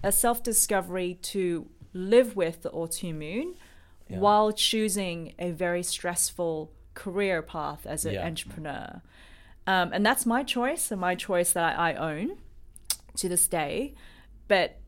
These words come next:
Speaker 1: it was a lot of trial and error, right?
Speaker 2: Yeah.
Speaker 1: And I had to try various different things, like, you know,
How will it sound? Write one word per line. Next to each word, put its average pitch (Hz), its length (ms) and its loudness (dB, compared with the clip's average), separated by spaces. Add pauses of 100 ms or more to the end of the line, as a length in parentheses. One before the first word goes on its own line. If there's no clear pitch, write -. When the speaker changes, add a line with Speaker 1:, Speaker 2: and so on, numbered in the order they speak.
Speaker 1:
it 208 120 6
was 214 120 6
a 233 40 6
lot 233 120 6
of 220 60 0
trial 214 240 0
and 196 100 -2
error, 151 320 -4 (260)
right? - 460 -4 (380)
Speaker 2:
Yeah. 180 200 4
Speaker 1:
And 180 300 0 (200)
I 180 100 4
had 170 300 0
to 170 80 -8
try 170 280 0
various 160 380 -2
different 147 380 -10
things, 160 340 -6
like, 143 240 -8
you 160 60 -10
know, 139 200 -10